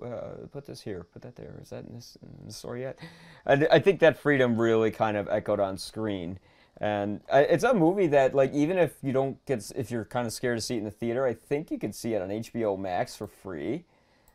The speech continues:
And it's definitely something I would,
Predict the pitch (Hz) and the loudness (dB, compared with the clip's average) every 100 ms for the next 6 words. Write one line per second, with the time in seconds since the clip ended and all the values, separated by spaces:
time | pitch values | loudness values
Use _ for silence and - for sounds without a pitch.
0 | _ - 104 113 110 107 104 98 95 92 | _ -6 -2 -2 0 -2 -2 -2 -4 -6
1 | 95 98 - _ _ _ _ _ _ _ | -8 -8 -12 _ _ _ _ _ _ _
2 | - 135 - - - 131 127 170 143 - | -2 -2 -2 -10 -2 0 2 0 -2 0
3 | 127 123 120 117 117 107 110 107 | 0 0 4 4 4 2 0 -2